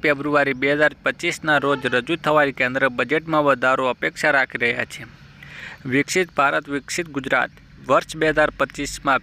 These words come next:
એક ફેબ્રુઆરીના રોજ થનારા બજેટ મોદી સરકારના ત્રીજા કાર્યકાળમાં પ્રથમ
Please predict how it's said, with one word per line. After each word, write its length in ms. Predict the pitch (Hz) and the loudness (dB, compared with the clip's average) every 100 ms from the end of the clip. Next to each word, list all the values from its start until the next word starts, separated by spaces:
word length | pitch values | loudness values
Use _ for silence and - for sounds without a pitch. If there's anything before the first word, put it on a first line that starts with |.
| - | -2
એક 160 | 170 165 | -6 -2
ફેબ્રુઆરીના 760 | 143 127 143 147 139 139 127 | -2 0 0 2 2 2 0
રોજ 240 | 120 156 | 0 -2
થનારા 420 | 160 143 147 135 123 | -2 -4 2 2 2
બજેટ 400 | 117 123 127 127 | -2 -4 -4 -4
મોદી 300 | 123 135 175 | -4 -2 -2
સરકારના 500 | 151 147 143 135 123 | -2 0 0 0 -2
ત્રીજા 340 | - 131 165 | -2 -2 -2
કાર્યકાળમાં 640 | 160 143 135 - 127 123 | 0 0 0 -4 -4 -4
પ્રથમ 460 | 117 - - 165 165 | -4 -8 -4 -4 -4